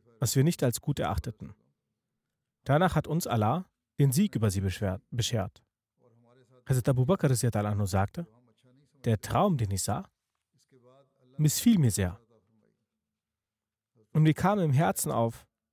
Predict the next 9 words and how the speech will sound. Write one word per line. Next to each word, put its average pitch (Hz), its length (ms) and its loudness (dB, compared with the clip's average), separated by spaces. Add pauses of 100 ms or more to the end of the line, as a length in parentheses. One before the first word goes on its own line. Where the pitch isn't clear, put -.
(1400)
dass 151 200 0
Khalid 185 420 0 (600)
gewiss 175 320 4
mit 160 140 -2
einem 123 320 0
harten 151 300 -4
Kampf - 440 -4
konfrontiert - 840 -4
wird. 107 300 -4